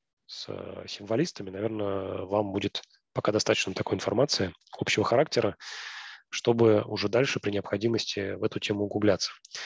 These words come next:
Вот. И дальше мы с вами, э, двинемся, э, ну, с-, я бы так сказал, что это усложнение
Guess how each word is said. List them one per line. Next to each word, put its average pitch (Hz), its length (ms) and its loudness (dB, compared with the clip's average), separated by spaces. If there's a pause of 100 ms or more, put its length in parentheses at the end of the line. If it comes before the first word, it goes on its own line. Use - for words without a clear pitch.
(300)
Вот. 104 200 2
И 131 100 4
дальше 127 340 4
мы 120 160 4
с - 80 0
вами, 120 280 4 (600)
э, 98 40 -6
двинемся, 101 500 -2
э, 92 520 -6 (460)
ну, 107 180 0 (220)
с-, - 320 -12
я 110 200 4
бы 98 100 -4
так 98 140 0
сказал, 110 220 2
что - 200 0
это 98 240 -2 (760)
усложнение 123 760 4